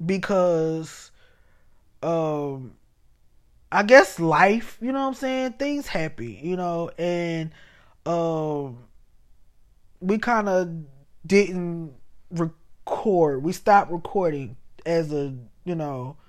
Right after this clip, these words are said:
prodigy type deal around Just the Vibe. So it's finished in a way, but it's not finished to where I guess Dino would say it's finished.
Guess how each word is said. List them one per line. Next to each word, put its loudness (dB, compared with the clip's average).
prodigy 0
type -4
deal -2
around -6
Just -8
the -8
Vibe. -8
So -2
it's 4
finished 4
in 4
a 8
way, 8
but 6
it's 0
not 0
finished -4
to -2
where -2
I 4
guess 0
Dino 0
would -4
say -2
it's -4
finished. -14